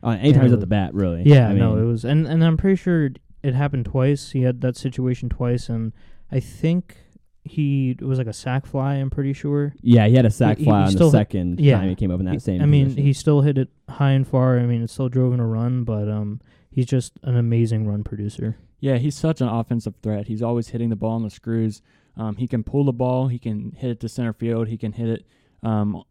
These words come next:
Speaker 3: on the opposite side of the field. Um, and to see that home run was just electric. Uh, again, for that one, I was up in the booth for U ninety-two. Um, <laughs> what I was actually doing, I was taking photos for my photography account,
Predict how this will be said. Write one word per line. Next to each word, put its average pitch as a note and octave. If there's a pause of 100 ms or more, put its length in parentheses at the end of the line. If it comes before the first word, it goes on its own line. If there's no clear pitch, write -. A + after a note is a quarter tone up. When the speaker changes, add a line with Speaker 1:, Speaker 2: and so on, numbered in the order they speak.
Speaker 3:
on A#2+
the A2+
opposite A2+
side A2
of G#2
the F#2+
field. A2 (460)
Um, G#2+
and A#2
to A2
see C#3+
that A2+
home A#2
run G#2+
was G#2+
just G#2
electric. G#2+
Uh, A2+
again, A#2
for A#2
that A#2
one, A2+
I A2
was A2
up A2
in A2
the G#2+
booth G#2+
for -
U G#2+
ninety-two. A2 (440)
Um, A2+
<laughs> -
what C3
I C#3
was B2+
actually C3
doing, C#3
I A2+
was A2
taking B2+ (400)
photos C3
for A#2
my A2
photography A#2
account, A#2+